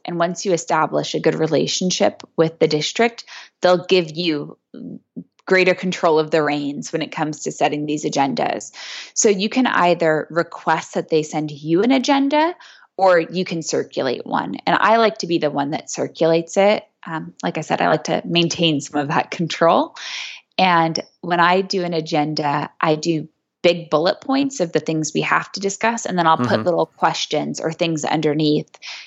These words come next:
Speaker 1: If I'm requesting additional assessments or if I'm requesting services,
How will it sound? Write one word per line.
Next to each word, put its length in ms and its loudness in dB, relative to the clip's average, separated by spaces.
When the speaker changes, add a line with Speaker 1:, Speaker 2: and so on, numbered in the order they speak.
Speaker 1:
If 140 2
I'm 140 4
requesting 560 0
additional 400 -2
assessments 640 -2
or 60 -4
if 100 -4
I'm 160 0
requesting 580 -2
services, 840 0